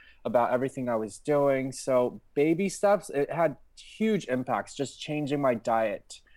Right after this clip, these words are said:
It shifted my mood, had less anxiety 'cause I was struggling with anxiety and social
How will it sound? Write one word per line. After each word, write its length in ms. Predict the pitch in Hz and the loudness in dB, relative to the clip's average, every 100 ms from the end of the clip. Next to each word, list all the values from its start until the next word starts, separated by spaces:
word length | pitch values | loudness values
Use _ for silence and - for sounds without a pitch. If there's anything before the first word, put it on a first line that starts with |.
| - - | -16 -6
It 200 | 117 107 | -4 -4
shifted 340 | - 131 123 | -4 -4 -2
my 180 | 120 110 | -2 -2
mood, 540 | 113 120 120 120 120 - - - - - - | 0 2 4 2 0 -8 -20 -20 -20 -20 -2
had 240 | 135 117 | 0 2
less 320 | 113 117 - | 2 0 0
anxiety 500 | 120 101 107 110 120 | -6 -2 0 0 -2
'cause 160 | 123 123 | -4 0
I 40 | |
was 100 | 123 | -2
struggling 380 | - 143 139 143 | 0 0 0 -2
with 120 | 131 | -4
anxiety 560 | 127 110 117 117 110 113 | -4 0 2 2 0 -2
and 160 | 107 | -4
social 720 | - 127 120 - 120 117 113 | -4 0 0 0 0 0 0